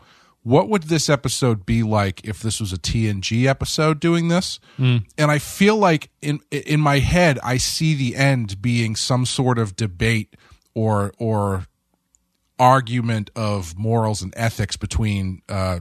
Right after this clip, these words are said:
Speaker 1: Dean Stockwell and Picard. Like, I do, I, I don't feel like in the T N G version of this ends with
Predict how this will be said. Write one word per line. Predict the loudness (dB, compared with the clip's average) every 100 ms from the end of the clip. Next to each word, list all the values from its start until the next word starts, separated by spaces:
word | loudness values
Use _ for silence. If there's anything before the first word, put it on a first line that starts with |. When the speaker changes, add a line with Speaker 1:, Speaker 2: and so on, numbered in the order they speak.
| -4
Speaker 1:
Dean | -2 0
Stockwell | 0 2 2 2 -4 -4
and | -4
Picard. | -4 -2 -4 -4 -14 _ _ -20 -20 0
Like, | 2 4
I | 2
do, | 2 0
I, | -2 -2 -2
I | -2
don't | 4 4 2
feel | 2 4
like | 4 2 -2 _
in | -4 -4 -4
the | -2 -2
T | -2 2 2
N | 2
G | 2 2
version | 2 0 0
of | -2
this | -4 -4 -4
ends | -4 -4
with | -2 -2 -2 -4